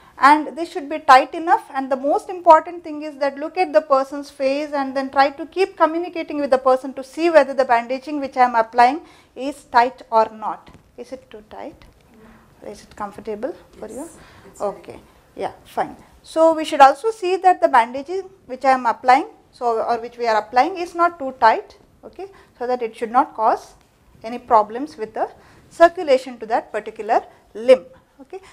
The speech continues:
Speaker 1: So this is how we can immobilize the wrist joint. And once, okay, the bandaging is completed,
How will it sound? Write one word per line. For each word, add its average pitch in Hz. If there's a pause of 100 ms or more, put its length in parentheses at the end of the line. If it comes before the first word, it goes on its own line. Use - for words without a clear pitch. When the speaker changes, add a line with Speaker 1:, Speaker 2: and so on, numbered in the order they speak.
Speaker 1:
So 349
this 370
is 415
how 359
we 311
can 302
immobilize 269
the 233
wrist 285 (240)
joint. 180 (360)
And 277
once, 320 (840)
okay, 349
the 285
bandaging 262
is 262
completed, 277